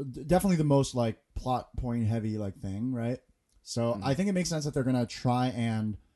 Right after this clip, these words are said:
Speaker 1: attack the Fire Nation during the, the solar eclipse, but something's probably gonna go wrong and, like, it's not gonna quite work out. So they're gonna have to attack, like, the next day or something because, like,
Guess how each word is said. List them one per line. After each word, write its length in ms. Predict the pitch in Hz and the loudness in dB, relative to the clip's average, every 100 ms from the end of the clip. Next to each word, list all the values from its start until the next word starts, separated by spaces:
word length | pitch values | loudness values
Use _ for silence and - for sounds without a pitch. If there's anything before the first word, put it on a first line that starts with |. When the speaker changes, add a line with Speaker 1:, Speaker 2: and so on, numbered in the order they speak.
| - | -8
Speaker 1:
attack 560 | 139 - 147 131 135 - - _ _ _ _ _ _ - | -8 -4 -4 -4 -8 -14 -20 _ _ _ _ _ _ -12
the 100 | 131 | -8
Fire 240 | 120 123 123 | -2 0 2
Nation 320 | 117 117 110 | 0 0 -2
during 320 | 107 107 113 - - _ - 120 117 - - 123 | -2 -2 -6 -10 -20 _ -20 -20 -20 -20 -14 -4
the, 540 | 107 107 101 101 98 95 | 0 2 2 0 -2 -4
the 400 | 107 104 98 101 | -2 0 0 -2
solar 300 | 101 117 117 | -4 -4 -4
eclipse, 520 | 110 110 151 - - - _ _ _ _ - | -2 -2 -2 -4 -14 -20 _ _ _ _ 4
but 400 | 156 185 165 - - _ _ - | 8 8 8 2 -10 _ _ -8
something's 380 | - 165 180 151 | -2 0 0 0
probably 280 | 156 147 | 0 2
gonna 200 | 147 143 | 2 2
go 180 | 123 123 | 2 2
wrong 400 | 110 107 123 139 | 2 2 4 4
and, 100 | 123 | 2
like, 240 | 110 104 - - _ _ _ _ - - | 0 -2 -4 -12 _ _ _ _ -18 -12
it's 200 | 117 123 | -4 0
not 200 | 123 123 | 2 2
gonna 160 | 123 | -2
quite 320 | - 110 110 | -2 -2 -2
work 220 | 123 135 156 | -4 -2 2
out. 220 | 151 147 | 2 2
So 80 | 120 | -2
they're 140 | 110 | -2
gonna 140 | 117 | -2
have 140 | 113 101 | -4 -4
to 100 | 92 | -10
attack, 260 | 95 101 | -8 -8
like, 140 | 104 98 | -8 -8
the 60 | |
next 280 | 95 98 - | -8 -8 -10
day 160 | - 98 | -8 -4
or 100 | 117 | -4
something 340 | 139 135 151 | -4 -6 -6
because, 320 | 143 - 110 98 | -6 -4 -4 -2
like, 180 | 98 | -4